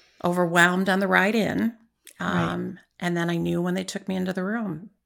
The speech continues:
Speaker 1: that I was gonna have to figure out how to tell my daughter in Milwaukee,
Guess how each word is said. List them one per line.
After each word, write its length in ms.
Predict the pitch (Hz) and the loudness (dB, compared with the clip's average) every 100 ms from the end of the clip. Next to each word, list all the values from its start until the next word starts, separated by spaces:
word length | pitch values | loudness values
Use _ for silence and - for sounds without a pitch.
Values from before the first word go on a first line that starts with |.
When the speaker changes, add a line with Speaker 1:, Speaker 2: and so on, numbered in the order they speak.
| _ - | _ -4
Speaker 1:
that 120 | 170 | -2
I 80 | 170 | -2
was 140 | 175 | -4
gonna 180 | - 180 | -4 -4
have 240 | 175 175 | -2 -4
to 80 | - | -6
figure 300 | 180 180 175 | -8 -8 -4
out 380 | 180 170 175 - _ _ _ _ _ _ _ _ | -2 -2 -4 -8 _ _ _ _ _ _ _ _
how 160 | - 170 | -4 -2
to 80 | 170 | -2
tell 560 | 170 175 165 165 165 - | -4 -6 -6 -6 -8 -8
my 120 | 156 | -6
daughter 400 | 147 143 147 156 | -4 -4 -4 -4
in 100 | 170 | -4
Milwaukee, 680 | 165 160 160 160 - 185 185 | -4 -4 -6 -8 -10 -12 -12